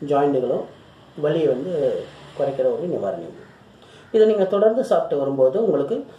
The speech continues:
முட்டி வலியே வருகாலத்துல வராம போயிடும். அந்த அளவுக்கு வாய்ப்பு இருக்கு. நிறைய பேர் பாத்தீங்கன்னா ஹாஸ்பிட்டல்ல செலவு பண்றாங்க, மாத்திரை சாப்பிட்டுட்டே இருப்பாங்க.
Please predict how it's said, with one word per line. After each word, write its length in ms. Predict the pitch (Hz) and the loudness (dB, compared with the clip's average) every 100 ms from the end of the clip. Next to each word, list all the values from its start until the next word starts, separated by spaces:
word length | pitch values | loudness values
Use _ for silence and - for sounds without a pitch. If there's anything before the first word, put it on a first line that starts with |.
| - - | -20 -2
முட்டி 280 | 185 185 254 | -2 2 4
வலியே 260 | 196 165 226 233 147 | 4 2 -2 -2 0
வருகாலத்துல 520 | 147 143 139 - 180 139 | 2 2 2 2 2 2
வராம 300 | 113 113 - | 2 -2 -4
போயிடும். 280 | - - - - - - - - - - | -10 -14 -20 -20 -20 -20 -20 -20 -20 -6
அந்த 180 | 156 143 | -2 0
அளவுக்கு 240 | 131 151 - | 0 0 -2
வாய்ப்பு 220 | - - | -8 -12
இருக்கு. 200 | - - - - - - | -14 -16 -16 -20 -20 0
நிறைய 220 | 180 214 | 4 4
பேர் 220 | 220 226 - | 4 2 0
பாத்தீங்கன்னா 360 | 147 143 160 165 | -2 -2 -2 0
ஹாஸ்பிட்டல்ல 440 | 156 151 151 139 127 | -2 -2 -2 -2 -2
செலவு 200 | 135 131 131 | 0 0 0
பண்றாங்க, 340 | 117 117 117 120 - - - - - - - - - - _ - | -2 -2 -2 -6 -10 -20 -20 -20 -20 -20 -20 -20 -20 -20 _ -6
மாத்திரை 360 | 147 165 160 151 | -4 -2 -2 0
சாப்பிட்டுட்டே 400 | 180 185 190 214 | 0 0 2 2
இருப்பாங்க. 300 | 214 135 123 | 2 0 -4